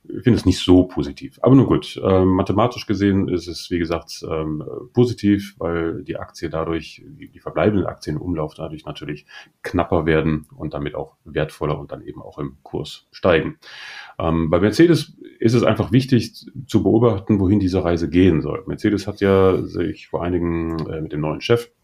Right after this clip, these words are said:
vor einigen Jahren da committed, äh, sich vollumfänglich ausschließlich auf das Luxus-, auf das Premium-Segment zu fokussieren. Also die kleineren Modelle A-Klasse und C-Klasse sollen abgeschafft werden.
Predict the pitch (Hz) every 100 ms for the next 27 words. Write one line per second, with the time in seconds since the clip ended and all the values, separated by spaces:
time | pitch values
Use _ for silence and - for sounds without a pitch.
0 | _ _ _ _ - - - 95 82 82
1 | 82 85 82 85 82 80 80 - - 82
2 | 107 107 101 - - 87 80 - 90 85
3 | - 101 123 127 - - 107 101 95 92
4 | - 98 - 95 - - - - - 92
5 | 131 - 131 135 - - - 95 135 123
6 | 107 110 110 101 - 95 95 - 98 98
7 | - - - - - 80 80 80 - 87
8 | 104 98 92 90 87 87 - 95 92 -
9 | 87 - 90 87 73 73 - 101 98 98
10 | 87 - 92 90 82 80 76 73 - -
11 | - 98 98 98 95 95 92